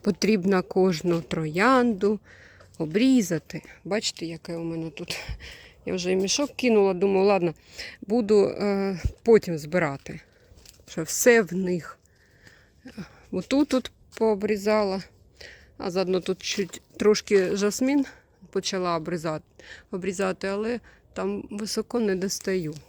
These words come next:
потім вже. Трояндочки, е, на штамбі обрізала, Абрахам Дербі обрізала. От, от тут ще одна.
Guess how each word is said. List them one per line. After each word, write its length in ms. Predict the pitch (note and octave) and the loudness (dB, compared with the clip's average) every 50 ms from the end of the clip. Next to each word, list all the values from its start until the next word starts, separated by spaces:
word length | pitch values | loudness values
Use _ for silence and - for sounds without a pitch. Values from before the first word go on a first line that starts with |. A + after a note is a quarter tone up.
| - - | -20 -6
потім 380 | - F3+ E3 D3+ - - E3+ D#3+ | -2 -2 0 0 -2 -8 -12 -10
вже. 180 | D#3 - E3 F#3+ F3 - _ - - - - - - - - - - _ | -10 -10 -10 -12 -14 -18 _ -20 -20 -18 -18 -18 -20 -20 -20 -20 -14 _
Трояндочки, 800 | - G#3 G#3 G#3 C4+ D4+ E4 D4 A#3+ B3+ A#3+ - - - A#3+ | -6 -4 -2 0 2 2 2 2 2 0 -2 -4 -4 0 0
е, 680 | A3 G3+ - - - - - - - - - - - A3 | 0 0 -2 -8 -14 -18 -20 -20 -20 -20 -20 -14 -10 -6
на 260 | G3 G3 G3+ G3+ G3 | -4 -2 -2 -2 -4
штамбі 420 | - - F#3+ F3+ F#3 G#3 G3 B3+ | -4 -4 -2 -2 -2 0 0 -2
обрізала, 540 | C4+ B3 C4 C#4 C4+ B3+ C#4 C4+ B3 A#3+ A#3+ - - _ _ - - - - - - - - - - _ - | -2 0 -2 -2 0 0 0 0 -2 -2 -4 -8 -12 _ _ -20 -20 -20 -20 -20 -20 -20 -20 -20 -20 _ -10
Абрахам 500 | - D#3+ F3+ G3 F3+ - - G#3 F#3+ F3+ | -8 -6 -6 -6 -6 -6 -4 -4 -4 0
Дербі 460 | E3+ G#3+ B3 C4 C#4 C4 G#3 A#3 B3+ | 0 2 2 2 2 0 0 0 0
обрізала. 640 | A#3+ A3 A3 A#3+ A#3+ A3 G3 A#3 G#3+ G#3+ A3 G#3+ - - - - - - - | 0 0 0 -2 -2 0 0 2 2 2 0 -2 -4 -8 -14 -20 -18 -12 -8
От, 280 | G3 G3 G3 - - - - - _ _ _ _ _ _ - - - - - - - - - - _ _ - - | -6 -6 -6 -8 -12 -18 -20 -20 _ _ _ _ _ _ -20 -20 -20 -20 -20 -20 -20 -20 -20 -20 _ _ -18 -12
от 120 | G#3 F3+ F3 | -10 -10 -8
тут 320 | - - F3 - - F#3 | -8 -10 -10 -10 -8 -4
ще 240 | - - - G#3 G#3 E3+ - - - - - - - - | -4 -4 -4 -6 -8 -8 -8 -10 -12 -12 -14 -14 -12 -10
одна. 320 | F3+ E3+ F3+ F#3 F3 F3+ | -8 -6 -4 -4 -4 -4